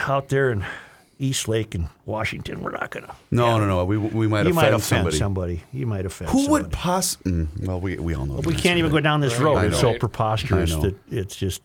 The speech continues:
Speaker 1: ridiculous. Uh, and all, all those kids at that school, they weren't even born when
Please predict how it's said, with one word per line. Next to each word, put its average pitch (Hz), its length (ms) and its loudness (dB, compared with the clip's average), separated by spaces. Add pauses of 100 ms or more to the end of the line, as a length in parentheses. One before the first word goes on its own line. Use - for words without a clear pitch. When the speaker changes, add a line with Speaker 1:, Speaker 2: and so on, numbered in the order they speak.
Speaker 1:
ridiculous. 90 760 -6 (1040)
Uh, 92 340 -6 (120)
and 135 160 2
all, 170 200 2
all 170 180 2
those 143 180 2
kids 110 240 0
at 95 120 -4
that 92 140 0
school, 98 260 -2
they 95 100 2
weren't 104 220 0
even 95 240 0
born 90 340 -2
when 80 140 -2